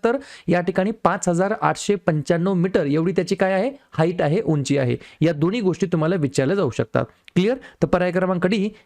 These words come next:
हे या प्रश्नाचं योग्य उत्तर असणार आहे. पुढचा प्रश्न, प्रश्न क्रमांक दुसरा,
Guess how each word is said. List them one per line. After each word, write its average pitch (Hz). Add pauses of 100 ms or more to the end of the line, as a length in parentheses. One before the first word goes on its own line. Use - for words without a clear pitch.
हे 233
या 160
प्रश्नाचं 139
योग्य 131
उत्तर 127
असणार -
आहे. - (140)
पुढचा 160
प्रश्न, 190
प्रश्न 170
क्रमांक 170
दुसरा, 180